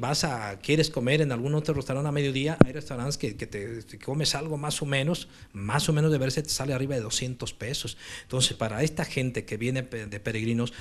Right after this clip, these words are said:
es gente de clase media baja, no tiene los recursos económicos como, como para gastar esto.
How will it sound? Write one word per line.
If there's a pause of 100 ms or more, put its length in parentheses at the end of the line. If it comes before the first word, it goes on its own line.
(120)
es
gente
de
clase
media
baja, (560)
no
tiene
los
recursos
económicos
como,
como
para
gastar
esto.